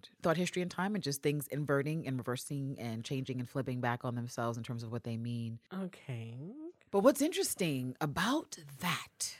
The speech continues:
Speaker 1: is that if we go to, like, floriography,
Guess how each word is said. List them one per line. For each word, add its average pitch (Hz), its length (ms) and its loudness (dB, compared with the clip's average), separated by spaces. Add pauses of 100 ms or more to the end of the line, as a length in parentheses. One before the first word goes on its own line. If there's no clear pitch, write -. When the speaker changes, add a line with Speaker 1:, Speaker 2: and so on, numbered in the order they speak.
(160)
Speaker 1:
is 180 220 6
that 170 500 6 (160)
if 233 180 6
we 311 120 6
go 156 340 8
to, 120 720 0
like, 110 300 0 (280)
floriography, 120 880 0